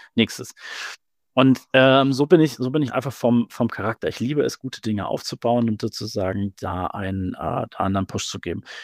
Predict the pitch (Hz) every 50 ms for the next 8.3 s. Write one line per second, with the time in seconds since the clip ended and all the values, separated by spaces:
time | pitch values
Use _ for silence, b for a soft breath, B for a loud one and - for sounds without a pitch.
0 | B B B B B 104 120 127 - - - - 120 - - 123 135 143 123 110
1 | - - - 139 131 127 - - 107 113 120 110 117 117 - _ _ _ _ -
2 | 117 117 110 117 113 110 107 107 117 117 107 98 92 - - - - 101 92 104
3 | - - 98 110 117 90 - _ - 131 123 107 87 87 90 82 - - 117 110
4 | 117 120 - - 131 123 127 143 139 120 - - 98 98 104 123 110 104 104 104
5 | - 113 107 113 110 101 95 92 98 104 110 117 110 _ _ _ _ _ - -
6 | 104 - - 107 101 _ _ - 113 - 117 127 131 - - - - 101 95 -
7 | 120 131 - - 160 165 160 151 151 165 165 - - - - - 95 90 - 117
8 | 120 - - - 202 226